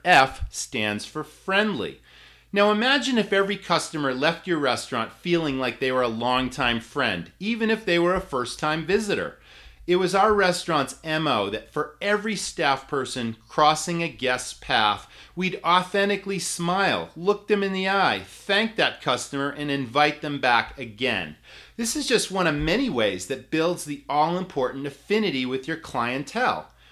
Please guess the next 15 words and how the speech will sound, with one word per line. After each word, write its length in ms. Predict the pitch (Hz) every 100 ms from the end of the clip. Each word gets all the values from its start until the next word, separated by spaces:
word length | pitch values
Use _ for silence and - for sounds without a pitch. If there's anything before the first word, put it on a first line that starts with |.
| _
Remember, 640 | 135 143 170 190 165 110
affinity 580 | 87 - 180 190 208 180
is 180 | 143 -
free 600 | - 165 156 127 113 -
and 440 | 165 190 151 120
a 140 | - 117
true 380 | - - 139 135
competitive 640 | 139 123 123 113 110 107
advantage. 800 | 104 98 135 139 95 76 - - _ _ _
But 420 | - 175 95 - - -
finding 640 | _ - 165 156 147 135 127
new 160 | 147 170
customers 880 | - 147 - - 104 95 90 - -
is 320 | 139 117 92
expensive. 920 | 95 - - - 127 113 - 69 64